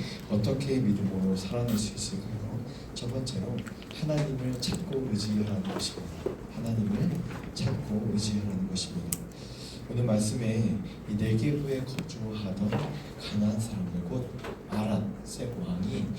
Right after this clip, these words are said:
이스라엘이 아다람 길로 온다는 것을,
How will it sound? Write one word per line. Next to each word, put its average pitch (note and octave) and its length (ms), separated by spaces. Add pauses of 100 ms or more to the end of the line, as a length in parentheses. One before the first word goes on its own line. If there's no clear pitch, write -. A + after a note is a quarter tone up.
(340)
이스라엘이 B2+ 680
아다람 B2+ 500 (120)
길로 B2 300
온다는 G2+ 560
것을, C3+ 300